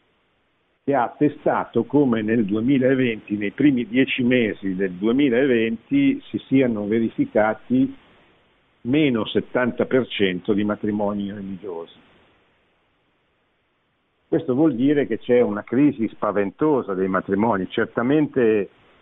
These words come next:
favorita, moltiplicata dalla pandemia, che però non può giustificare il crollo dei matrimoni, che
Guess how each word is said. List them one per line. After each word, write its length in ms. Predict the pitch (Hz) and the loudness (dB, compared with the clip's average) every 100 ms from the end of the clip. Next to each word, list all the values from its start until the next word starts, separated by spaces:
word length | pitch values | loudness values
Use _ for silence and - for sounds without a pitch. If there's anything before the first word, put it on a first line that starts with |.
| _ _ _ _ _ _ _ | _ _ _ _ _ _ _
favorita, 800 | - 113 110 107 143 143 - 104 | -4 -4 -2 0 2 2 0 -8
moltiplicata 1300 | 95 104 98 107 - 101 95 123 127 113 - 104 90 - _ _ _ _ _ _ _ - | -6 -8 -8 -10 -6 -6 -2 -2 0 -2 -4 -6 -6 -10 _ _ _ _ _ _ _ -6
dalla 200 | 104 104 | -4 -2
pandemia, 880 | 113 107 95 101 131 120 113 135 147 _ _ _ _ _ _ _ _ _ _ _ _ _ _ _ _ _ _ _ _ _ _ _ _ _ _ _ _ _ _ _ _ _ - | -4 -4 -2 0 2 2 2 0 -2 _ _ _ _ _ _ _ _ _ _ _ _ _ _ _ _ _ _ _ _ _ _ _ _ _ _ _ _ _ _ _ _ _ -6
che 140 | 135 | -2
però 260 | 180 127 117 | 0 0 0
non 220 | 110 - | -4 -2
può 200 | 127 117 | 0 0
giustificare 1080 | 107 - - - - - 104 98 101 98 | -2 -6 -10 -10 -8 -2 0 0 -2 -2
il 260 | 90 87 85 87 _ _ _ _ _ _ _ _ _ _ | -4 -8 -12 -18 _ _ _ _ _ _ _ _ _ _
crollo 580 | - 113 104 107 101 104 | -4 0 0 0 -2 -2
dei 160 | 101 | -2
matrimoni, 640 | 95 98 104 131 131 90 85 | -4 -6 0 2 2 -4 -8
che 160 | 92 | -10